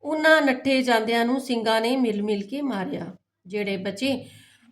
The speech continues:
ਉਹ ਕਹਿਲੂਰ ਦੀਆਂ ਪਹਾੜੀਆਂ ਵਿੱਚ ਜਾ ਲੁਕੇ। ਇਹ ਲੜਾਈ ਵੀ ਉਹਨਾਂ ਨੂੰ ਹਾਰਨੀ ਪਈ।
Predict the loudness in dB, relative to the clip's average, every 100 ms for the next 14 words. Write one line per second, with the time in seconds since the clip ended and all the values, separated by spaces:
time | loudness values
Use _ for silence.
0 | 0 2 2 2 0 2 2 2 0 -2
1 | -2 -2 -4 -2 -2 -2 -4 -8 -2 0
2 | 2 0 -4 -6 -8 _ _ _ _ -4
3 | 0 4 4 4 2 0 -2 -4 -2 -4
4 | -4 -2 -2 -4 -2 -2 0 -2 -2 -8
5 | -8